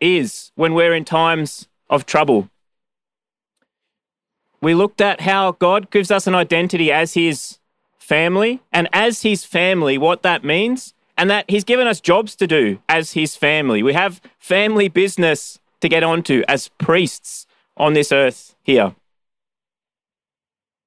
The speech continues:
We looked last week at, as the family of God, how we respond to government, uh, which is also timely. There's been so much discussion recently about how we respond,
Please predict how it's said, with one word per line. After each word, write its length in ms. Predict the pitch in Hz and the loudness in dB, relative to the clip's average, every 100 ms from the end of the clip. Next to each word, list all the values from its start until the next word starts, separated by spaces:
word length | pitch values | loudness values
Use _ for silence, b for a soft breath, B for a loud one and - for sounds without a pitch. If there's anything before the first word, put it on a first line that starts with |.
| _ _ _ _ _ _ _ _ _ _ _ _ _ _ _ _ _ _ _ _ _ _ | _ _ _ _ _ _ _ _ _ _ _ _ _ _ _ _ _ _ _ _ _ _
We 160 | 143 156 | -2 2
looked 240 | 190 - | 0 0
last 360 | 170 208 220 - | 0 0 -2 2
week 300 | 170 - - | 2 0 -2
at, 220 | 170 165 - _ _ _ - | 0 0 -4 _ _ _ -2
as 200 | 185 175 | 0 0
the 100 | 185 | 0
family 400 | 180 175 175 165 | 2 0 2 0
of 140 | 143 | 0
God, 280 | 143 165 196 | 2 2 0
how 200 | 175 208 | 0 0
we 160 | 202 196 | 2 0
respond 680 | 185 - - 170 180 175 - | -2 -6 0 2 2 0 -2
to 120 | - | -4
government, 760 | 170 147 165 170 151 104 - - _ _ _ _ _ _ | 0 2 2 2 0 -2 -4 -20 _ _ _ _ _ _
uh, 200 | 135 147 | 0 0
which 200 | 151 175 | 0 -2
is 140 | 180 180 | 0 2
also 480 | 214 220 202 202 190 _ _ _ | 2 2 2 0 -4 _ _ _
timely. 340 | - 180 208 175 | 0 0 2 2
There's 160 | 156 | 0
been 160 | 160 160 | 0 -2
so 240 | 135 170 | 0 0
much 180 | 180 175 | 0 -2
discussion 600 | - 151 147 160 170 147 | -6 -2 0 0 -2 -2
recently 520 | 139 143 156 131 110 - | 0 0 -4 -2 -2 0
about 320 | 123 127 - | 0 -2 0
how 200 | 139 143 | 0 2
we 160 | 143 | 2
respond, 600 | 143 131 - 135 139 139 | 2 -2 0 0 0 -4